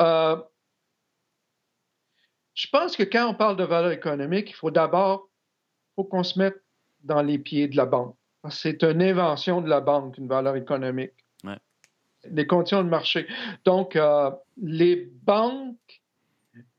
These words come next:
Speaker 1: euh, voient les prix, euh, présentement des, de, des multilogements monter. On va dire,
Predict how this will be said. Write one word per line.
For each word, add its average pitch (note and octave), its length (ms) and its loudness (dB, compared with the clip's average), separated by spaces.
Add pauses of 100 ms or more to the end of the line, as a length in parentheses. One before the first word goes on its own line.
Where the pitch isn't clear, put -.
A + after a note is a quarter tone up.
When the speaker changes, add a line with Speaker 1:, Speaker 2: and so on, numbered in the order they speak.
(100)
Speaker 1:
euh, C#3+ 600 2
voient E3+ 420 2
les E3+ 400 -4
prix, F#3 600 -4
euh, C#3 180 2
présentement D3+ 920 -2
des, C3 360 -2
de, B2+ 520 0
des C3+ 120 -2
multilogements D3+ 800 0
monter. D#3 720 0 (920)
On D#3 120 2
va F3+ 140 2
dire, G3 340 0